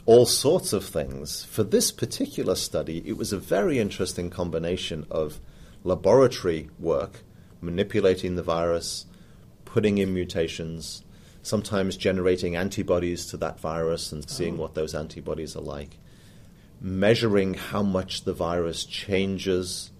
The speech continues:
Speaker 1: when mutations are introduced, together with computational and mathematical analyses to understand those changes at a f-, at high resolution, and also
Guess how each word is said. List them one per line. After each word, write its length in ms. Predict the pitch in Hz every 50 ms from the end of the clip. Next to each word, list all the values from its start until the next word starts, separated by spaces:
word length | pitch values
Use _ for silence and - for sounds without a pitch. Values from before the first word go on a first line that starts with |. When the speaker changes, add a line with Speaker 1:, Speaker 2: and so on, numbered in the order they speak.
| - - - - - - -
Speaker 1:
when 220 | 85 82 - - - - -
mutations 580 | 98 87 82 - 92 82 - - 82 82 82 -
are 80 | 82 85
introduced, 760 | 82 - - 87 - - 139 123 95 92 - - - - - - - - - - - - - - - - - -
together 600 | - 131 107 117 - 139 160 196 202 180 170 127
with 600 | 98 90 90 85 82 80 80 80 76 - - - - - - - - - - -
computational 1000 | - - - - 165 170 165 - 127 - - 113 110 113 110 - - 104 98 98
and 100 | 95 95
mathematical 800 | 95 104 101 - 107 95 92 107 135 127 - 143 127 - 101 90
analyses 1000 | 87 85 82 76 76 78 76 78 - - 85 80 78 76 76 76 73 - - - - - - - - -
to 200 | - - 107 104 -
understand 680 | 107 117 147 165 147 143 - - - 110 101 101 98 92
those 220 | 92 90 90 90 -
changes 920 | - - 113 95 101 104 104 92 90 92 87 82 78 69 - - - - - - - -
at 220 | 92 92 85 - -
a 80 | 85
f-, 220 | 85 - - - - 87
at 80 | -
high 280 | - - - - 101 101
resolution, 720 | 92 82 92 90 92 85 90 110 110 - - - - - - - - - - - - - - - - - - - -
and 180 | - 117 123 147
also 720 | 190 247 320 254 - - - - 95 87 85 85 90 90